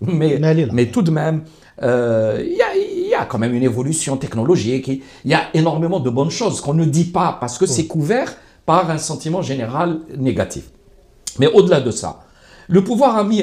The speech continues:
Speaker 1: en, en place les outils et les moyens du changement de la société,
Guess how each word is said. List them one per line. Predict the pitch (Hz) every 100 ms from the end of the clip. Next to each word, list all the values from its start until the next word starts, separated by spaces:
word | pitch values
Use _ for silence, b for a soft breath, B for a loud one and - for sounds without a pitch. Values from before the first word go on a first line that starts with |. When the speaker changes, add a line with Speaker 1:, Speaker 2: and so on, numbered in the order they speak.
| 175
Speaker 1:
en, | 160 143 135 127 - - 139
en | 139
place | 170 143 - - -
les | 135 135 127 117 113 160
outils | 185 - 202 120 -
et | 131 117
les | 117 117
moyens | 147 160 156 127
du | 110 113
changement | - 202 156 127
de |
la | 117
société, | - 98 98 92 359